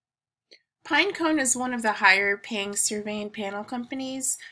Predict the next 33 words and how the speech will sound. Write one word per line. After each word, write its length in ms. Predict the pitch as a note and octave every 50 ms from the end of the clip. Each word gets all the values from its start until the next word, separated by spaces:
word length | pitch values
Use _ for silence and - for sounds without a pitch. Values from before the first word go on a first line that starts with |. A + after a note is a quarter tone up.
| - _ _ _ -
For 140 | - C4
the 100 | B3 C4+
site 340 | C#4 - - C4+ C4+ B3+ - -
to 100 | C#4+ B3+
fully 260 | - - A#3+ C4 C4+
determine 600 | B3 C4 B3+ B3 - A#3+ A3+ A#3 A#3 A#3 A3+ A3
whether 240 | G#3+ G#3 G#3+ A#3 B3
you 200 | B3 A3+ G#3+ G#3+
fit 320 | - - - A3+ - -
their 140 | A#3 A#3 A3+
criteria, 720 | A3+ - A#3 G#3 G3+ G3+ - - G#3+ G#3 G#3 G#3+ G#3+ G#3+ G#3+
you'll 200 | A3 G#3+ G#3 G3+
need 200 | G#3 A3+ C4+ D4
to 80 | F4+ E4
fill 220 | - - C4 C4
out 180 | B3+ A#3+ - -
your 140 | - G3
details 680 | G3+ F#3 G3 F#3+ F#3+ - - A#3 G#3 G3+ G3+ G3+ G3+ - -
on 240 | - F3+ F#3 F3+ - -
a 180 | E3 E3+ F3
questionnaire 760 | E3+ - - A3 G#3 G#3+ - - - G3+ F#3 F3 F3 F3+ - -
online. 840 | E3 E3 E3 E3 E3+ E3+ E3+ F#3 F#3 G3+ A#3 C4+ D4+ D#4+ F4+ F#4 E4 _ _ - - - - - _ -
You'll 160 | A3 A3 A3
want 180 | A3 A3+ A#3
to 60 | A#3 A3+
be 160 | A3 A3+ A3+
one 180 | G#3+ A3+ A#3
hundred 300 | A#3+ B3+ B3+ B3 B3 A#3+
percent 340 | A#3+ A#3+ A#3 - - A3 -
honest 400 | - F#3+ F#3+ G3 G#3 G#3+ - -
in 140 | A#3 A3+ A3+
this, 420 | A3+ A3 A3 A3+ A3+ - - - - - - - - - - - _ _ _ -
and 560 | G#3+ G#3+ G3+ G3+ G3+ G3+ G3 G3 G3 G3+